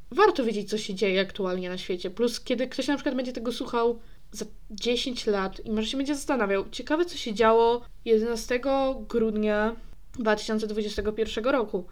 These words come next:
I ja wam chciałam powiedzieć, co się działo. Myślałam, może są jakieś takie, wiecie, fajne newsy śmie-, świąteczne, albo coś chociaż zabawnego. Ale kiedy zobaczyłam, że pierwszy news, który mi wyskoczył, który był chociaż tak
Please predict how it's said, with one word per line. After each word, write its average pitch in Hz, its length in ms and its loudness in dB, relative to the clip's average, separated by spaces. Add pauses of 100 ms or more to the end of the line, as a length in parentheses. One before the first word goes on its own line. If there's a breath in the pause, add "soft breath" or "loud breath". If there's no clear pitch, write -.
(140)
I 277 320 0 (100)
ja 208 200 6
wam 214 260 0
chciałam 330 340 4
powiedzieć, 196 440 2
co 233 100 0
się 214 160 -2
działo. 185 340 0
Myślałam, 294 380 -2
może 294 240 -2
są 302 120 -2
jakieś 247 200 -2
takie, 214 260 -2
wiecie, 190 360 -4 (220 loud breath)
fajne 294 360 2
newsy 220 360 0
śmie-, 202 300 -4
świąteczne, 208 640 -4
albo 226 160 -4
coś 254 180 -6
chociaż 214 260 -2
zabawnego. 190 680 -4 (220 loud breath)
Ale 233 200 2
kiedy 247 220 -2
zobaczyłam, 240 680 2
że 214 320 2 (180)
pierwszy 247 500 0
news, 240 300 0
który 190 200 -2
mi 196 160 -4
wyskoczył, 202 720 -2 (200 loud breath)
który 220 280 4
był 220 200 4
chociaż 254 340 -2
tak 233 320 -6